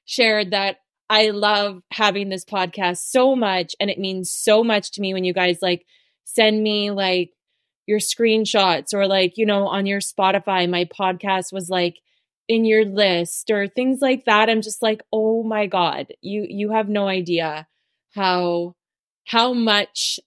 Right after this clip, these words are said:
um, motivation that gives me," because,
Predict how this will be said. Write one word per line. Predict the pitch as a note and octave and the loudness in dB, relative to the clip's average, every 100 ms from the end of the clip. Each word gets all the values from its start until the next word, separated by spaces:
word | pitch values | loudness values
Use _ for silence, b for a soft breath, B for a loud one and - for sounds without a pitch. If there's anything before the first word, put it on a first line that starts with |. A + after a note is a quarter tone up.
| _ | _
um, | F#3+ F#3 F3+ E3+ E3 E3 E3+ - _ _ _ _ - | -2 0 0 -2 -6 -8 -10 -14 _ _ _ _ -4
motivation | G3+ A3 A3 F#3+ F#3 - C#4 C4 C#4 - | 2 2 4 2 2 0 0 0 -4 -2
that | A#3 A#3 | 0 0
gives | A3+ G#3 G#3 | 2 0 0
me," | B3 C4+ | -4 -4
because, | A#3+ A3+ A3 G3 F#3+ F#3+ F#3 - | -2 -4 0 2 2 2 -2 -6